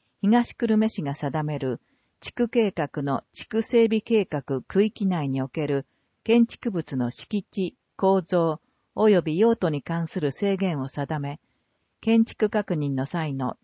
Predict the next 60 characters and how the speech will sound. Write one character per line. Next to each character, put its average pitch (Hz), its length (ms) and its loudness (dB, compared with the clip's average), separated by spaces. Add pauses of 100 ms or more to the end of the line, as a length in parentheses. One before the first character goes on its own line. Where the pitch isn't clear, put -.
対 214 180 0
象 226 300 2
法 208 240 4
令 139 160 0
に 131 140 -4
す - 120 -6
る 160 120 -2
こ 170 120 -2
と 160 140 -4
に 131 180 -2
よ 127 100 -2
り、 127 200 -6 (680)
合 226 200 6
理 226 140 0
的 214 260 0
な 190 160 0
土 180 180 -2
地 214 160 2
利 202 140 0
用 147 260 2
を 120 80 -2
図 139 140 -10 (180)
り、 135 160 -8 (540)
も 214 140 2
っ - 60 -8
て - 360 -6 (260)
適 - 220 -6
正 226 240 2
な 208 140 0
都 214 120 0
市 - 140 -8
機 220 180 -2
能 147 220 -2
と - 260 -4 (380)
健 233 240 4
全 226 240 2
な 208 100 0
都 214 140 -2
市 - 100 -10
環 214 240 0
境 143 300 0
を 135 80 -2
確 190 280 -6
保 160 120 -2
す 160 120 -4
る 151 80 -6
こ 170 140 -4
と 156 240 0
を - 60 -4
目 135 260 -6
的 - 240 -8
と 139 140 -4
し - 80 -12
て - 120 -8
い 139 120 -6
ま 131 120 -4
す。 - 220 -20 (1200)
本 247 320 6
案 147 240 -2
は、 151 240 -2